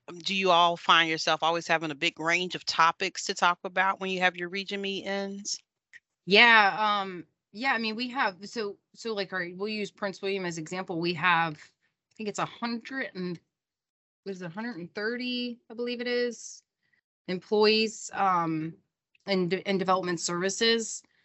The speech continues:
Speaker 1: Oh, wow.
Speaker 2: So on the building side, it's a little less than that. I think that one's right around seventy something, if I'm not mistaken. I could be
Speaker 1: That's
Speaker 2: wrong on
Speaker 1: still
Speaker 2: that.
Speaker 1: big.
Speaker 2: But it's, yeah, it's,
Speaker 1: <laughs>
Speaker 2: it's quite a bit. It's quite a bit.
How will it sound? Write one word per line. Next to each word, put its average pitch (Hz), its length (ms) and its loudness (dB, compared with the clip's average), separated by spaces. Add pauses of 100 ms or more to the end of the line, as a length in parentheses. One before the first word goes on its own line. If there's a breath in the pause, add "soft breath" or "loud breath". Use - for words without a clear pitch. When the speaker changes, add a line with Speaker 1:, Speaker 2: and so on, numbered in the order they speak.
(140)
Speaker 1:
Oh, 208 100 4
wow. 208 640 4 (200)
Speaker 2:
So 208 720 8 (180)
on 208 140 4
the 180 80 2
building 262 500 2
side, 185 300 6
it's 180 120 -2
a 185 40 -6
little 180 260 -4
less 170 260 -2
than 170 180 -2
that. 160 180 2
I 160 60 -2
think 190 320 -6
that 170 220 0
one's 160 240 -6
right 160 160 -4
around 151 260 -10
seventy 151 500 -8
something, 143 360 -8
if 135 100 -10
I'm 151 100 -6
not 139 160 -4
mistaken. 139 400 -4
I 139 80 -4
could 151 180 -6
be 131 80 -2
Speaker 1:
That's 131 220 2
Speaker 2:
wrong 120 60 -6
on 123 60 -6
Speaker 1:
still - 160 6
Speaker 2:
that. - 80 -6
Speaker 1:
big. 320 300 4
Speaker 2:
But 202 100 6
it's, 220 300 6
yeah, 185 360 8
it's, 196 220 0
Speaker 1:
<laughs> - 40 4
Speaker 2:
it's - 220 2
quite 339 240 2
a 202 60 4
bit. 156 320 2
It's - 140 -6
quite 226 200 6
a - 20 -4
bit. 160 260 2